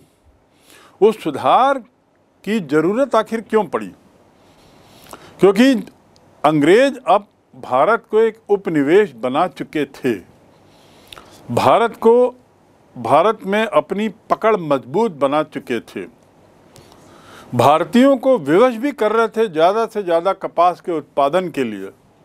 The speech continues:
फिनिश्ड प्रोडक्ट के लिए नहीं,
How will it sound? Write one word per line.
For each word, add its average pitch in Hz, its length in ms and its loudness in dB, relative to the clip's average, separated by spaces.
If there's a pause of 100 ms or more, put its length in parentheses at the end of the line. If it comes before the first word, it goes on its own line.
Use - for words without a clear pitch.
(1400)
फिनिश्ड 220 480 2
प्रोडक्ट 185 440 2 (100)
के 196 100 2
लिए 190 200 -4
नहीं, 139 280 -6